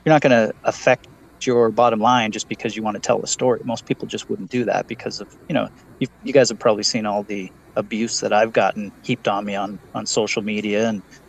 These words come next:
everything else. It's, unless you're getting paid big bucks, and it's not really something that most people wanna get into. And that's, that's the problem.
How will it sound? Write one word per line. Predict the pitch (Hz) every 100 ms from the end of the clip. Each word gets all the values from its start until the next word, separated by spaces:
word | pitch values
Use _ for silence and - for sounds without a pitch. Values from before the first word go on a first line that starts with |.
| - -
everything | 110 110 110
else. | 127 104 -
It's, | - - - - - _ _ -
unless | 127 151 147
you're | 139
getting | 120 127 120 110
paid | - 120 110
big | 120 110
bucks, | 107 127 131 -
and | 107
it's | -
not | 120 107 -
really | 107 107 107
something | - 120 - 98
that | 107
most | 110 -
people | 123 -
wanna | 107 101
get | - 110
into. | 127 131 -
And | 110
that's, | 110
that's | - 127 -
the | -
problem. | - 131 135 95